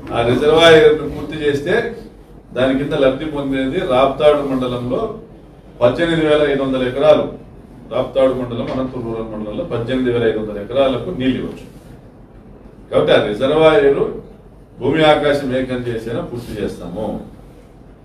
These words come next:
అది నా ఊరు, నా ఊర్లో నేను రిజర్వాయర్ నేను కడతాను, తప్పనిసరిగా పూర్తి చేస్తాను.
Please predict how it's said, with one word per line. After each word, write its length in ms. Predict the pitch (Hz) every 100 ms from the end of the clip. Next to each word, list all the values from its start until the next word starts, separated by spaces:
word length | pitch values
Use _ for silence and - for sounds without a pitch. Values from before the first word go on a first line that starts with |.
| -
అది 160 | - 123
నా 260 | 107 107 113
ఊరు, 640 | 107 104 95 113 104 - - - - - - 104
నా 260 | 123 127
ఊర్లో 400 | 123 123 120 -
నేను 300 | 135 120 113
రిజర్వాయర్ 480 | 104 107 107 107 107
నేను 140 | 107 -
కడతాను, 420 | - - 104 - - - -
తప్పనిసరిగా 480 | - - 104 110 120
పూర్తి 440 | - - - 101
చేస్తాను. 280 | 98 - -